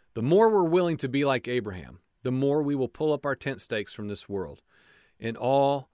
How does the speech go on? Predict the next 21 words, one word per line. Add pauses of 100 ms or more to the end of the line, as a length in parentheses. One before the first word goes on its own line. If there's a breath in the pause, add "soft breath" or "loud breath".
(140)
that
it
presents
to
us. (1120)
The
more
we
will
see
Messiah
in
his
fullness (320)
and
thereby
walk (360)
in
an
ongoing
revelation